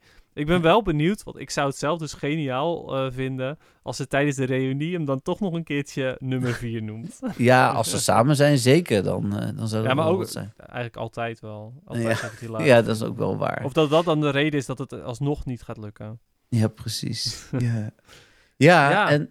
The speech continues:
Speaker 2: daarmee zijn we
Speaker 1: morgen.
Speaker 2: aan het einde van deze aflevering. Morgen inderdaad de reunie. Ehm, er zijn er dus eigenlijk vijf waarvan we niet helemaal weten wat ermee is. De vier die we net besproken hebben en Rob en Margot.
Speaker 1: Ja.
Speaker 2: Ehm, ja,
Speaker 1: Ja, de
Speaker 2: dat
Speaker 1: anderen die zijn eigenlijk alleen achtergebleven,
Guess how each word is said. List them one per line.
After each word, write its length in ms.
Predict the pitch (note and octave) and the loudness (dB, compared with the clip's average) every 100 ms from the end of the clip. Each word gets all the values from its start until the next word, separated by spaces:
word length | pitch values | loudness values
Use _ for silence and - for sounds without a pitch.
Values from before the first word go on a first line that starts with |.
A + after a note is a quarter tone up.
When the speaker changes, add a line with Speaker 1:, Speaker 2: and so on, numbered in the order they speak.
| - | -8
Speaker 2:
daarmee 400 | C3+ D#3 E3+ D#3+ | 2 4 6 4
zijn 120 | D#3 | 4
we 60 | D3+ | 2
Speaker 1:
morgen. 180 | B2 - _ _ _ | -2 -10 _ _ _
Speaker 2:
aan 140 | - C#3+ | 0 0
het 120 | B2+ | 2
einde 200 | - F3+ | 2 4
van 100 | D#3 | 4
deze 200 | D3 C#3 | 4 4
aflevering. 480 | F3+ E3 A2+ C3 D3 | 2 2 2 4 8
Morgen 280 | G#3 B3 F#3+ | 8 8 6
inderdaad 340 | D#3+ D#3+ D3 | 6 4 4
de 60 | C3+ | 4
reunie. 640 | C3+ C3 G3+ C3 C#3 - | 4 6 4 4 0 -2
Ehm, 520 | C3+ C3 B2 A#2 A#2+ | 2 4 4 2 0
er 120 | A2+ C3+ | 0 4
zijn 180 | F3 F3 | 6 6
er 60 | |
dus 100 | D#3 | 4
eigenlijk 320 | D#3 D3+ D3 | 4 4 0
vijf 420 | - - F3+ G#3 G3+ | -4 2 4 4 2
waarvan 300 | D3+ C#3 C3 | 4 6 6
we 60 | |
niet 160 | B2+ A#2+ | 4 4
helemaal 300 | B2 A#2 G#2+ | 4 4 4
weten 280 | A2 G#2 G#2 | 4 4 -2
wat 140 | G2+ | -4
ermee 240 | G2 F#2 | -4 -2
is. 300 | - E3+ - - - _ | 0 -2 -4 -10 -20 _
De 200 | - B2+ | -4 0
vier 180 | A#2 C3+ | 4 6
die 100 | A#2+ | 6
we 40 | A#2 | 6
net 160 | A2 | 4
besproken 460 | G#2 - C3+ D3 A#2 | 4 0 2 4 4
hebben 220 | F#2+ G2 | 4 2
en 200 | C#3+ D3+ | 2 2
Rob 160 | C3+ A#2 | 0 2
en 80 | G#2 | 2
Margot. 520 | F#2 - G#2 G#3+ - - _ - | 0 2 2 2 -2 -20 _ -10
Speaker 1:
Ja. 280 | C3 D#3+ | -2 0
Speaker 2:
Ehm, 220 | A2+ G#2 G2+ | 2 0 -4
ja, 60 | G2+ _ _ _ - B2+ | -8 _ _ _ -2 2
Speaker 1:
Ja, 60 | D3 | 2
de 60 | |
Speaker 2:
dat 100 | - C#3 | 0 -2
Speaker 1:
anderen 220 | D#3 C3+ | -4 -4
die 100 | B2 | -6
zijn 140 | B2+ | -6
eigenlijk 320 | A#2+ B2 B2+ - | -6 -8 -8 -16
alleen 380 | - A#2+ A#2+ A#2+ | -10 -6 -6 -6
achtergebleven, 1040 | C#3 - D3 A#2+ A#2+ A2+ A2 A2+ A2 G#2+ | -12 -12 -14 -8 -6 -6 -6 -6 -6 -8